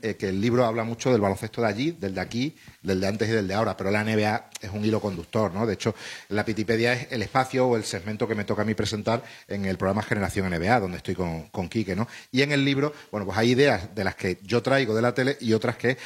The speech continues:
han ido surgiendo, ¿no? Hay frikilistas, ¿no? Ahí hablamos del most porky player, de los jugadores más guarros de la historia, del most horchata player, de los jugadores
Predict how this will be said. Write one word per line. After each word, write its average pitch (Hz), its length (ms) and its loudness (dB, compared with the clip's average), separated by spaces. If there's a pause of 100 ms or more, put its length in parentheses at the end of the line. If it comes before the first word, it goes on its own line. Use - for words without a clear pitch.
(140)
han 110 160 2
ido 110 120 2
surgiendo, 101 520 -2
¿no? 117 160 2
Hay 110 100 2
frikilistas, 107 760 -2
¿no? 117 160 2 (220)
Ahí 101 120 2
hablamos 110 320 4
del 104 180 2
most 120 300 0
porky 113 320 0
player, 131 440 4 (240)
de 95 60 2
los 98 100 2
jugadores 104 340 2
más 110 160 0
guarros 104 300 2
de 98 60 0
la 95 80 2
historia, 120 480 2 (340)
del 117 680 2
most 120 420 2
horchata 113 520 0
player, 123 480 2
de 107 80 -4
los 101 100 -2
jugadores 110 380 2